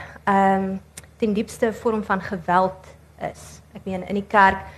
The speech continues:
is baie interessant dat verlede jaar in Australië, as ons nou, uh,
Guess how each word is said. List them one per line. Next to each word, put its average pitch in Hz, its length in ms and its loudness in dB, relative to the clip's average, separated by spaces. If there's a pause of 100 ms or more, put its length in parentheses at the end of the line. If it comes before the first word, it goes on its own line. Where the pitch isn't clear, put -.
(320)
is 196 120 -10
baie 208 200 4
interessant 254 460 0
dat 226 160 2
verlede 208 340 0
jaar 214 400 4
in 208 140 -4
Australië, 214 1000 2 (600)
as 208 160 -4
ons 202 140 -8
nou, 190 380 0
uh, 190 300 0